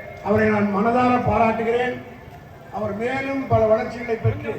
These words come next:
தொழில் ரீதியாக, பொருளாதார ரீதியாக வளர்ந்து இன்னும் பல பணிகளை இந்த பகுதி மக்களுக்கு செய்து அந்த பகுதி மக்களுடைய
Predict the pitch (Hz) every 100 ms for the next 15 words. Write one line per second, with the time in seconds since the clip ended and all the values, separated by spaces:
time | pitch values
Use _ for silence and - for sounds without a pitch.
0 | - - - - - - - - - 226
1 | 240 254 247 240 247 240 226 226 214 233
2 | 254 247 233 233 226 214 240 240 240 214
3 | 202 220 226 254 214 - - - - -
4 | - - - 196 240 269 285 262 254 233
5 | 220 240 226 226 208 202 214 190 214 233
6 | 240 233 226 220 214 - 220 226 226 233
7 | - - - - - - - - 202 202
8 | 202 240 269 254 240 240 233 226